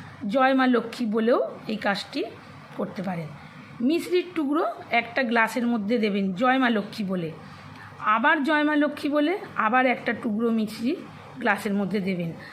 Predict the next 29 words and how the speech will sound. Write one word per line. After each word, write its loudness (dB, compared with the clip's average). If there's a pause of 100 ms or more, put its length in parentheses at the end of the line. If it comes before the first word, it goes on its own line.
(200)
আবার 2
জয় 4
মা 4
লক্ষ্মী 0
বলে 2 (120)
আবার 4
এক 0
টুকরো -2 (460)
মিছরি 0
দেবেন। 0
এইভাবে 2
তিন 2
টুকরো 2
মিছরি 2 (480)
দেবেন 2 (400)
এবং 2 (720)
তিনটে 2 (480)
হলুদও 6
দেবেন 2 (280)
ওই -2
গ্লাসের 2
মধ্যে 0
দিলেন। -2 (560)
এবার 4 (100)
তিন 4
চিমটে 2
হলুদ 2
যেই 2
দিলেন, 2